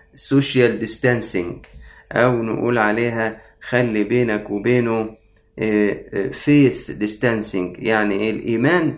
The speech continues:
بيبعدني عن طرق الشر. يقول كده: "بكل تحفظ احفظ قلبك، لأن منه مخارج الحياة".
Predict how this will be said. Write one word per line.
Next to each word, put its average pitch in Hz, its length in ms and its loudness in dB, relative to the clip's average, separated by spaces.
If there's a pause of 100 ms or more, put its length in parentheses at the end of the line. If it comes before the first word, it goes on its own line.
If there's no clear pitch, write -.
(140)
بيبعدني 110 960 0
عن 113 480 -2
طرق 113 420 -2
الشر. - 460 -4 (380)
يقول 110 180 2
كده: 110 220 0
"بكل 127 680 0
تحفظ 135 680 -4
احفظ - 440 -6
قلبك، - 640 0
لأن 113 420 -4
منه 113 240 -4
مخارج 101 560 -4
الحياة". - 500 -6